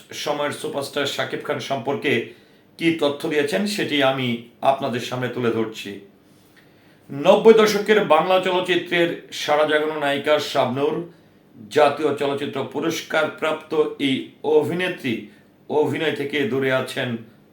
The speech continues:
বহুদিন হলো। বর্তমানে অস্ট্রেলিয়ার সিডনিতে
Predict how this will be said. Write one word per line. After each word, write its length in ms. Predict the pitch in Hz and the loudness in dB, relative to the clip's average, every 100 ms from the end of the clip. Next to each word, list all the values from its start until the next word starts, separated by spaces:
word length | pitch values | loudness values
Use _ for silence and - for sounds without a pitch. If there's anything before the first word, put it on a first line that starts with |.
| - | -14
বহুদিন 440 | 113 127 127 123 110 | -4 0 0 0 -2
হলো। 360 | 117 104 104 - _ _ _ _ _ _ _ _ _ 113 | -2 -4 -8 -16 _ _ _ _ _ _ _ _ _ 0
বর্তমানে 600 | 127 185 - 233 226 220 214 | 4 4 6 6 8 6 4
অস্ট্রেলিয়ার 720 | - 175 185 220 185 190 185 180 | 2 2 2 0 2 2 2 -2
সিডনিতে 800 | - - 190 190 180 135 107 | -4 -4 -2 -2 0 0 0